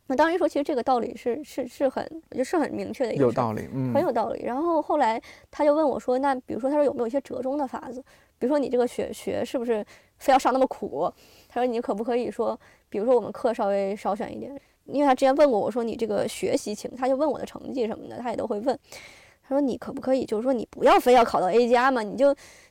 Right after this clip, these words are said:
Speaker 1: 你就差不多就是”，
Speaker 2: 能毕业就行了。
Speaker 1: 他说：“你能毕业就行。”他说：“你这毕业的难度有多大？”他说：“你是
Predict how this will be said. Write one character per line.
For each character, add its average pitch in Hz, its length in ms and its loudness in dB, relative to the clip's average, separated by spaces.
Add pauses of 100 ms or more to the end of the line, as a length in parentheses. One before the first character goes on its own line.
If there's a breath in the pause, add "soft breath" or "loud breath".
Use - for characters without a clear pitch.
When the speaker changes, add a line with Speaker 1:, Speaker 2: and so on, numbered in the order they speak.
Speaker 1:
你 269 100 -2
就 339 120 2
差 311 240 2
不 247 80 0
多 302 280 4
就 320 120 2
是”， 262 140 2
Speaker 2:
能 262 180 4
毕 302 140 6
业 330 160 4
就 123 100 -2
行 - 120 -8
了。 - 60 -2
Speaker 1:
他 - 0 -
说 - 20 2
：“你 - 60 2
能 349 80 2
毕 381 80 4
业 440 60 8 (120)
就 370 120 4
行。” 262 220 0
他 320 80 2
说 359 140 2
：“你 262 120 0
这 254 120 2
毕 320 220 4
业 403 140 6
的 269 100 6
难 185 180 -2
度 220 80 -2
有 160 120 0
多 - 140 -4
大？” - 240 -6 (460 soft breath)
他 294 80 2
说 294 60 8
：“你 269 180 0
是 262 160 -4